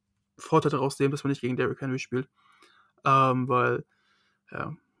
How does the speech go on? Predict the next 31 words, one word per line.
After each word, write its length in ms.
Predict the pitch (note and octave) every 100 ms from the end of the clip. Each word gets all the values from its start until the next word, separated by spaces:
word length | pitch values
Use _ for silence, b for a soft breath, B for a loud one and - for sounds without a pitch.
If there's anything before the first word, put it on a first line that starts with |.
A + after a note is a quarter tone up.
| _
das 200 | D#3 -
wäre 100 | C3
halt 280 | C3+ C3+ D3
das 160 | D3 -
größte 400 | - D#3+ D3 D3
Kryptonit, 420 | D3+ - D#3 D3+
gegen 400 | D3+ D3 C#3+ C#3
das 160 | C#3+
man 80 | D3
hätte 160 | C#3 C#3
spielen 300 | - C3+ C3
können. 200 | C3 C#3 B B B
Aber 180 | D3+ D#3
jetzt 100 | E3+
noch 60 |
mal 80 | E3
ein 40 |
bisschen, 280 | D#3 D#3+ D3+
ihr 100 | C#3+
habt's 120 | C#3+
gerade 180 | - C#3
angesprochen, 380 | B2+ D3+ - C#3+
auch 160 | C#3 C3
auf 160 | D3+
die 80 | D3
Receiver 340 | C#3 - E3
gegen 160 | C#3+ C#3+
unsere 160 | C#3+ C#3
D-B-Situation 640 | C#3 D3 - C3 - C3
zu 120 | B2+
kommen. 260 | - C3